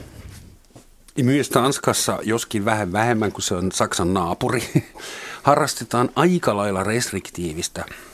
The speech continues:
päihdepolitiikkaa ja varsinkin alkoholipolitiikkaa. Mm. On monopoleja, joita nyt ei kritisoida sen kummemmin, mutta kuitenkin näyttää siltä, että se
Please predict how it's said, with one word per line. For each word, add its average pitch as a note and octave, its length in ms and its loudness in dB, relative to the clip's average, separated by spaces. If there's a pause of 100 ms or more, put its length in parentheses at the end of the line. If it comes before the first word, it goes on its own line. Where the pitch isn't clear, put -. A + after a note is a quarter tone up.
(180)
päihdepolitiikkaa A2 920 0
ja F2 60 -2
varsinkin F#2 380 -2
alkoholipolitiikkaa. E2 1200 -4
Mm. E2+ 60 -4
On F#2 140 2
monopoleja, F#2+ 800 2 (280)
joita D#2+ 240 -4 (120)
nyt F#2 200 -4
ei F2 140 -6
kritisoida G#2 560 -2
sen F#2+ 200 0
kummemmin, F#2+ 440 2
mutta F#2+ 280 0
kuitenkin A2+ 540 2 (640)
näyttää B2+ 420 4
siltä, D#3+ 440 4
että F#2+ 640 -4
se G#2+ 260 0